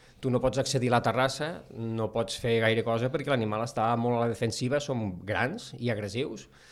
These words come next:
i llavors, eh, lo que sí és molt important és intervindre des del primer moment. Per què? Perquè en el moment que ja ponen els ous s'incrementa l'agressivitat, però quan surt el poll ja no podem actuar. A nivell normatiu, quan, una vegada sortit el poll ja no pots actuar.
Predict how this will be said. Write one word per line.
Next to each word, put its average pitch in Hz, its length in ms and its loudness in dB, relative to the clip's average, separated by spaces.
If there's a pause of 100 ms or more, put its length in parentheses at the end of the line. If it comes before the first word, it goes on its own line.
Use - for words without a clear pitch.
(360)
i 123 380 6
llavors, 120 380 2
eh, 131 520 4
lo 123 180 0
que 113 80 -6
sí - 120 -4
és 120 80 -2
molt 131 200 2
important 135 360 2
és 143 120 -4
intervindre 131 580 -2 (360)
des 123 200 -2
del 123 120 0
primer 127 220 2
moment. 123 340 0 (760)
Per 113 80 -4
què? 127 220 0 (100)
Perquè 113 220 -4
en 113 80 0
el - 20 0
moment 117 240 0
que 143 220 2 (100)
ja 131 160 2
ponen 127 240 2
els 113 160 -2
ous 123 320 -2
s'incrementa 107 540 -4
l'agressivitat, 123 640 -2 (480)
però 135 140 4
quan 131 180 4
surt 139 160 -2
el 143 100 2
poll 143 140 0
ja 147 80 2
no 147 80 0
podem 139 200 0
actuar. 117 340 -6 (180)
A 117 40 -16
nivell 110 200 -4
normatiu, 113 460 -4 (260)
quan, 113 240 -4
una 110 120 -4
vegada 110 200 -2
sortit 110 320 -8
el 110 80 -4
poll 135 220 -2
ja 139 60 -2
no 117 120 -4
pots 107 160 -8
actuar. 95 320 -12